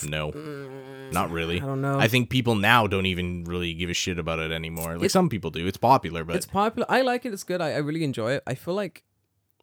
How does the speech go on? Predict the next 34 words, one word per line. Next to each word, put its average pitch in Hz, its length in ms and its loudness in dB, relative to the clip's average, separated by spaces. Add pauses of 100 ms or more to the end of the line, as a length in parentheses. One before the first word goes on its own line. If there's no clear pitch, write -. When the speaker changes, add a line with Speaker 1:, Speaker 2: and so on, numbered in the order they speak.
(160)
Speaker 2:
someone 185 440 0
put - 180 -4
me 110 100 -4
onto 123 320 -4
it 85 120 -6
years 110 300 -2
ago, 92 220 -8
and 104 120 -8
I - 20 -6
started 127 280 -2
watching, 123 280 -2
and 85 60 -4
I - 20 -4
was 92 80 -6
like, - 80 -10
"It's 98 80 -6
Speaker 1:
Mm-hmm. 87 80 -4
Speaker 2:
fantastic," 127 580 -2
but 117 240 -2 (800)
it 127 120 -4 (560)
does 160 260 4
it, - 100 -2
like, 151 160 0
certain 208 540 4
episodes, 175 560 -2
certain 139 520 2 (100)
parts - 400 -2
of 147 80 -6
it 175 200 0
will 139 60 -10
fucking 127 480 -6
grip 117 280 -8 (100)
me. - 140 -14
Like, - 140 -10